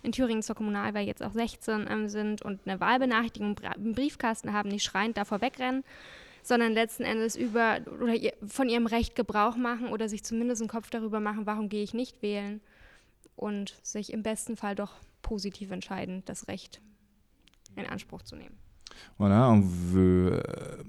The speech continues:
Speaker 2: sensibiliser les jeunes entre, euh, ou, euh, qui, qui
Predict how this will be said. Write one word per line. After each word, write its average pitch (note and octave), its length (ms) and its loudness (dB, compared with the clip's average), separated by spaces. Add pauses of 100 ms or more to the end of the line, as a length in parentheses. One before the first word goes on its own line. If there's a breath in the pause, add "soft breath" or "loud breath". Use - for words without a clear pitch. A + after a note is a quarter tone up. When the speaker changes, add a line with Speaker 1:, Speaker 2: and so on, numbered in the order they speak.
(120)
Speaker 2:
sensibiliser C3+ 880 8
les G#2 180 6
jeunes D3 340 10 (240)
entre, G#2 380 2
euh, G2 400 8 (960 soft breath)
ou, F#2+ 220 4
euh, F#2 80 4
qui, - 160 -6
qui G#2 460 4